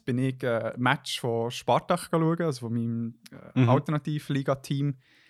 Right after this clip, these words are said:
Speaker 1: Und habe dort so, bin ich so auf dem Rasen gestanden mit den Sneakers, habe dem Goalie so den Ball zugeworfen, so zum Einwärmen und so weiter. Und habe dann so wirklich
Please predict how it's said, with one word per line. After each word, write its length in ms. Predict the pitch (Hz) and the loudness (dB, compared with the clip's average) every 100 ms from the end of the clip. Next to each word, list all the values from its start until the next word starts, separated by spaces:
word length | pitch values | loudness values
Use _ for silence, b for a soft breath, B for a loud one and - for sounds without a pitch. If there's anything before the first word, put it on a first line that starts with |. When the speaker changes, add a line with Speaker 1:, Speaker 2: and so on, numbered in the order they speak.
| b b b b b b b b b _ _ _ _ - | b b b b b b b b b _ _ _ _ 0
Speaker 1:
Und 580 | 131 131 127 131 - - | 4 6 4 2 -4 -4
habe 240 | 127 127 147 | -4 4 4
dort 200 | 170 - | 4 2
so, 400 | 170 165 165 143 | 4 6 4 2
bin 140 | 131 123 | -2 -4
ich 120 | 117 | -2
so 100 | 151 | -2
auf 80 | 135 | 0
dem 300 | 131 120 117 | -2 -2 -4
Rasen 440 | 120 120 156 170 - | 0 2 2 0 -4
gestanden 340 | - 160 165 | 0 0 0
mit 120 | 147 | -2
den 40 | - | -2
Sneakers, 500 | - 160 175 170 - | 0 -2 0 -2 2
habe 420 | 143 135 131 127 101 | 4 6 6 4 -2
dem 340 | 123 127 131 131 | -4 0 0 6
Goalie 360 | 143 156 160 | 6 6 4
so 220 | 156 160 | 2 0
den 160 | 156 127 | -2 0
Ball 300 | 139 143 156 | 4 4 4
zugeworfen, 1000 | - 160 156 147 147 147 - 151 143 143 | 0 -2 0 2 2 2 0 2 4 2
so 120 | 143 | 0
zum 220 | 131 - 117 | -6 -4 -2
Einwärmen 500 | 165 151 147 147 143 | 0 0 2 2 0
und 140 | 135 | -4
so 140 | - 135 | -4 -4
weiter. 300 | 139 - 123 | -6 -8 -4
Und 80 | 123 | 0
habe 140 | 131 | 4
dann 220 | 147 160 - | 4 2 -2
so 260 | - 147 | -2 -2
wirklich 280 | 160 - - | -4 -6 -12